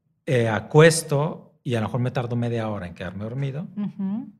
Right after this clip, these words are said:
Speaker 1: pues me voy a acostar a las once de la noche para entre once y media, doce dormirme y despertar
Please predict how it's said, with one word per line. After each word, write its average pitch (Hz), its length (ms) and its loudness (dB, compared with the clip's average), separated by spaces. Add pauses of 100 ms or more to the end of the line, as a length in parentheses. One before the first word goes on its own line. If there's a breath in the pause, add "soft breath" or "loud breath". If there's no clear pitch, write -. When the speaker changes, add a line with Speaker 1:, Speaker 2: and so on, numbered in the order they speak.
(140)
Speaker 1:
pues 107 180 -6
me 104 100 0
voy 98 160 0
a - 20 0
acostar 113 340 -4
a 117 40 0
las 120 200 -2
once 131 300 -2
de 127 60 -2
la 135 100 -2
noche 151 340 0
para 98 240 -6
entre 90 460 -10 (380 soft breath)
once 113 360 -4
y 117 60 -2
media, 117 540 -2
doce 117 520 -4
dormirme 147 760 -2 (680)
y 120 100 -2
despertar 90 720 -10